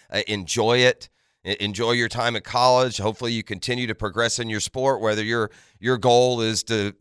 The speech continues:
play professionally someday, if your goal is to just see if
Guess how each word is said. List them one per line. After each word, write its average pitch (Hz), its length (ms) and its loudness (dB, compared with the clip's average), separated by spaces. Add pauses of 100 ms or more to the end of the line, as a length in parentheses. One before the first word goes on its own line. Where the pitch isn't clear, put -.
(280)
play 113 140 0
professionally 143 640 -2
someday, 139 720 4
if 104 100 -2
your 117 140 -2
goal 120 480 4
is 113 220 0
to 113 200 0
just 104 380 0
see 123 460 0
if 113 200 0